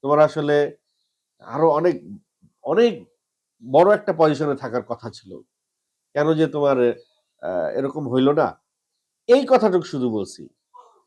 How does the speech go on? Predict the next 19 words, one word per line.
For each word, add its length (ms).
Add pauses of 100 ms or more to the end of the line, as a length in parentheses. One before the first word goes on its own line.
(400)
তো 120
এই 160
যে 100
আমি 160
তার 180
ভালোর 400
জন্য 240
বলছি, 440
এটা 160
সে 240
বুঝতেই 480
পারে 220
নাই। 280
সে 460 (160)
এত-, 200 (340)
এমন 260
সিন 300
ক্রিয়েট 280
করছে 420